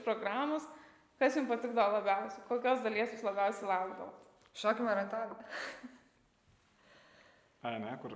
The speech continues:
Speaker 3: aš, pavyzdžiui, labiausiai <laughs> nelaukdavau tų.
Speaker 1: Rimtai?
Speaker 2: Aš visą laiką laukdavau labiausiai
Speaker 3: Nu kaip,
Speaker 2: šachmatų.
Speaker 3: nei, nelaukiau, nei nelaukiau, nėra, kad ten labai nelaukiau, bet nėra, kad aš ten labai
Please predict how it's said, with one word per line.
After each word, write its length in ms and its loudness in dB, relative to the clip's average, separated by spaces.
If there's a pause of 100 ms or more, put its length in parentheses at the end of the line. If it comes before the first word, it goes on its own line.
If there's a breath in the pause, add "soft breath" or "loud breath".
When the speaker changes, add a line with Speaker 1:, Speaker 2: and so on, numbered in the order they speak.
Speaker 3:
aš, 140 -12
pavyzdžiui, 260 -4
labiausiai 500 -2
<laughs> 40 -4
nelaukdavau 680 2
tų. 260 -8 (260 loud breath)
Speaker 1:
Rimtai? 420 10
Speaker 2:
Aš 240 10
visą 160 12
laiką 400 6
laukdavau 480 2
labiausiai 460 0
Speaker 3:
Nu 80 4
kaip, 180 6
Speaker 2:
šachmatų. 80 0
Speaker 3:
nei, 180 2
nelaukiau, 600 -2 (120)
nei 160 -6
nelaukiau, 460 -2
nėra, 180 -4
kad 140 -12
ten 160 -8
labai 180 -8
nelaukiau, 480 -12
bet 160 -12
nėra, 240 -4
kad 160 -14
aš 80 -18
ten 220 -10
labai 180 -10